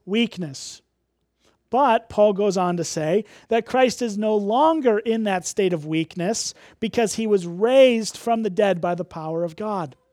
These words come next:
So now Christ is ruling and reigning in, in glory, um, and he is in charge, and he is not, not weak any longer.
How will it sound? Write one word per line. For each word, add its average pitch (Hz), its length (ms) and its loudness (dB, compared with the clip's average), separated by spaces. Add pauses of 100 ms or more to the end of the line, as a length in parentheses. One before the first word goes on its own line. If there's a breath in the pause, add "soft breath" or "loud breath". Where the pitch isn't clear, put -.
(360 loud breath)
So 214 200 -2
now 214 180 0
Christ 240 580 0
is 196 160 -2
ruling 247 540 0
and 196 240 -2
reigning 226 460 0
in, 214 360 -2 (140)
in 220 220 -4
glory, 196 680 0 (280 loud breath)
um, 190 320 -2
and 196 140 -4
he 233 220 2
is 208 180 2 (160)
in 269 240 -2
charge, 185 480 2
and 202 100 -4
he 214 140 -4
is 196 160 -4
not, 233 380 -2
not 214 320 -4
weak 226 260 -2
any 202 160 -2
longer. 196 580 -2